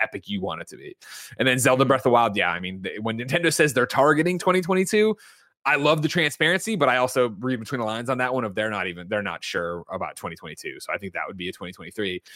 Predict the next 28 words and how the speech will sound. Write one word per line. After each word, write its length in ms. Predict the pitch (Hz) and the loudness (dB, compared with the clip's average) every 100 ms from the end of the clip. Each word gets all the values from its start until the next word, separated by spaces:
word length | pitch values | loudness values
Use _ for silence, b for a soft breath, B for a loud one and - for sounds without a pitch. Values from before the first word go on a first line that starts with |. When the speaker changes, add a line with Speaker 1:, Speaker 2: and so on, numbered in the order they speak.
| B B | B B
Speaker 1:
And 100 | 135 | 2
then, 100 | 117 | 4
yeah, 160 | 107 | 2
God 220 | 101 135 | 4 2
of 80 | 143 | 4
War 120 | 156 | 6
Ragnarok, 480 | 139 135 143 131 117 113 | 6 4 2 2 0 -2
of 60 | |
course, 220 | - 123 | -2 0
we're 60 | - | 0
shooting 300 | - 143 123 | -2 0 0
in 80 | 120 | -4
the 60 | |
dark, 320 | 95 127 120 - | 0 0 0 -2
but 100 | 104 | -6
it 140 | 98 | -2
literally 260 | 135 117 107 | -2 -2 -6
comes 220 | 113 104 | -8 -6
down 200 | 101 101 | -6 -6
to, 260 | 101 90 92 b b b b _ | -8 -10 -10 b b b b _
cool, 240 | - 214 170 | 4 6 8
like, 240 | 131 - _ - | 6 0 _ -4
we 140 | 147 | 0
know 120 | 143 | 2
nothing 300 | 143 139 135 | 2 0 0
about 180 | 127 110 | 2 2
that 160 | 107 110 | 0 0
game. 220 | 190 175 | 2 2